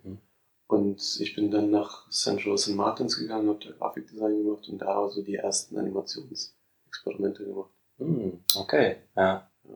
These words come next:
Speaker 1: Und auch im drei D-Bereich dann direkt?
Speaker 2: Äh, drei D, so im zweiten Jahr habe ich das erste Mal rumprobiert.
Speaker 1: Ah, okay.
Speaker 2: Hab ich so ein Klo animiert.
Speaker 1: <laughs> Ein Klo? <laughs> Kann man das noch irgendwo sehen, deine frühen
Speaker 2: Äh,
Speaker 1: Arbeiten?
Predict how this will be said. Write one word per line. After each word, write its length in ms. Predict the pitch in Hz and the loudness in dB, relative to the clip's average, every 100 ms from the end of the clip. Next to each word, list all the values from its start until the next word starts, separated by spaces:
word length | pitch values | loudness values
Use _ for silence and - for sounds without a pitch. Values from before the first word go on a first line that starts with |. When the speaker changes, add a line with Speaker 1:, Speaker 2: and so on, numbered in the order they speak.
| - | 0
Speaker 1:
Und 160 | 98 107 | 4 6
auch 100 | 113 | 6
im 60 | |
drei 160 | 107 104 | 6 6
D-Bereich 420 | 110 90 92 92 | 6 4 2 2
dann 140 | 101 | 0
direkt? 480 | 98 107 - - - _ - | 0 0 -2 -10 -16 _ -2
Speaker 2:
Äh, 200 | 101 107 | 4 4
drei 240 | 104 104 | 4 4
D, 300 | 101 113 120 | 4 4 4
so 160 | 120 110 | 4 6
im 140 | 107 104 | 6 6
zweiten 520 | - 101 104 104 101 | 2 2 2 2 0
Jahr 260 | 98 101 101 | 0 -2 -4
habe 100 | 98 | -8
ich 160 | - - | -12 -8
das 140 | - | -6
erste 260 | 101 - - | -4 -6 -8
Mal 260 | - 98 95 _ - | -8 -8 -12 _ -6
rumprobiert. 600 | 101 - 101 98 98 - | -6 -6 -6 -6 -6 -8
Speaker 1:
Ah, 320 | 104 117 117 95 | -2 -2 0 -2
okay. 160 | - | -2
Speaker 2:
Hab 60 | 117 | -4
ich 120 | 113 | -4
so 80 | 98 | -12
ein 120 | 95 | -6
Klo 340 | - 104 101 101 | -2 0 -2 -4
animiert. 500 | 98 - - - _ _ _ _ - | -12 -20 -20 -20 _ _ _ _ -6
Speaker 1:
<laughs> 540 | - - - - - | -2 2 4 4 4
Ein 140 | - - | 2 4
Klo? 380 | - 123 - - - | 8 8 8 2 0
<laughs> 1900 | - - - 131 - - - - - - - - - - - - - _ | 0 2 6 6 6 4 2 0 0 0 -2 -6 -6 -6 -6 -8 -12 _
Kann 120 | - 104 | 4 6
man 100 | 110 | 8
das 140 | 107 | 6
noch 100 | 110 | 6
irgendwo 240 | 104 98 | 6 8
sehen, 180 | 95 113 | 8 8
deine 180 | 110 98 | 6 4
frühen 280 | - 110 - | 4 4 6
Speaker 2:
Äh, 20 | |
Speaker 1:
Arbeiten? 720 | 117 120 120 120 127 - - | 8 10 10 8 6 4 -4